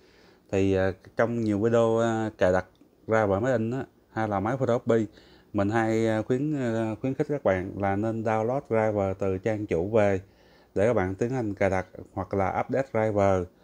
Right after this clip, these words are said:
để cho cái máy in của các bạn nó hoạt động ổn định,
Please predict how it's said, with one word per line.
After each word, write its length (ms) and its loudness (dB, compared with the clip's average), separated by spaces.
để 340 4
cho 300 4
cái 300 -2
máy 180 -2
in 160 -2
của 120 -2
các 120 -6
bạn 340 -2
nó 80 -6
hoạt 220 -2
động 200 0
ổn 180 -4
định, 280 -2